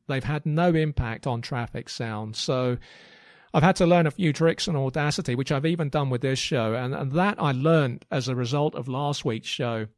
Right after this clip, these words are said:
which had loads of static on it. It was my earliest record since this show returned with episode two oh one in the autumn of twenty nineteen. And it was unusable. There was just static throughout.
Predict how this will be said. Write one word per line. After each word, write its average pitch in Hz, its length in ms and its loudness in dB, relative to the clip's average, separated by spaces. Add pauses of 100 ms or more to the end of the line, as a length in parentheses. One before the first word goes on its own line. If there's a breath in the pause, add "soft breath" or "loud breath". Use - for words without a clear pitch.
(500)
which - 320 -2 (500)
had 139 280 -2
loads 156 300 2
of 147 80 0
static 147 520 -2
on 117 140 -4
it. 113 80 -8
It - 40 -6
was 127 140 -4
my 131 200 -2
earliest 185 420 0
record 143 520 2
since 123 220 -8
this 120 180 -4
show 123 420 -4 (720 soft breath)
returned 139 480 2
with 127 120 -4
episode 127 440 0
two 131 260 0
oh 123 140 4
one 120 340 2
in 113 80 -2
the 117 120 0
autumn 120 400 0
of 110 140 -6
twenty 127 400 -4
nineteen. 113 840 -4 (840 soft breath)
And 123 440 0
it - 80 -4
was 139 100 -2
unusable. 135 760 0
There 147 100 -4
was 117 60 -8
just - 200 -4
static - 560 -4
throughout. 120 720 -4